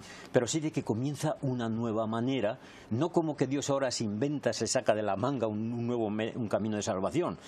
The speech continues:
sino muy sencillo, que lo que Adán pierde, que es por su desobediencia, el que ha sido creado con la dignidad de ser a imagen y semejanza de Dios,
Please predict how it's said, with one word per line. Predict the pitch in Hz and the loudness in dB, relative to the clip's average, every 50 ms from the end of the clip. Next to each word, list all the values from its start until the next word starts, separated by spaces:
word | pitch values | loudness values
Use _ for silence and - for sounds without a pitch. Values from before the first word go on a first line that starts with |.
| - - - - | -16 -16 -10 -8
sino | - - 85 90 110 | -4 -2 0 0 2
muy | 113 | 0
sencillo, | - - 127 120 - - 90 76 71 76 64 - - - - - - - - - - - - | 0 0 -2 -4 0 -2 -2 0 0 -4 -6 -8 -14 -20 -20 -18 -18 -20 -20 -20 -20 -18 -4
que | - - 120 120 120 120 117 110 | 2 4 4 4 4 2 0 0
lo | 113 107 113 117 107 | 0 2 2 0 0
que | - - 113 104 | 2 2 4 4
Adán | 98 98 139 165 170 160 139 - | 4 2 2 0 0 -4 -4 -2
pierde, | - 135 135 127 117 104 92 95 90 110 131 - | -2 -2 0 2 0 0 0 0 0 0 -2 -2
que | - - 101 104 104 | -4 -2 -2 0 0
es | 101 - - | -2 -2 -6
por | - - 113 107 | -2 2 2 2
su | - - - 110 | 2 2 -2 0
desobediencia, | 95 104 101 - - 95 87 95 104 135 139 135 - - 127 | 0 0 0 0 0 0 0 2 0 0 0 -2 0 0 -2
el | 120 110 | -2 0
que | - 139 | 0 0
ha | 113 | 0
sido | - - - 127 117 127 123 107 - - - | 0 -2 -2 0 0 0 0 -2 -4 -10 -6
creado | - - 90 90 95 110 113 117 127 139 - - - - - - - | -4 -2 0 2 2 2 2 0 0 -2 -4 -8 -16 -16 -16 -12 4
con | - 214 208 - | 4 4 6 6
la | 196 185 | 2 2
dignidad | 185 104 85 90 92 87 101 120 131 | 0 -2 -2 0 0 0 0 0 0
de | 135 104 | -2 -2
ser | - 135 143 - - - | 0 0 -2 -2 -2 -4
a | 110 104 | -4 -4
imagen | 92 85 87 120 139 - - 135 135 | -2 -2 -2 -2 -2 -2 -2 -4 -4
y | |
semejanza | 113 - 117 113 107 - 117 101 113 107 | -2 -4 -4 -4 -2 -2 -2 0 0 0
de | 98 95 | 0 0
Dios, | 110 131 135 | 0 -2 -2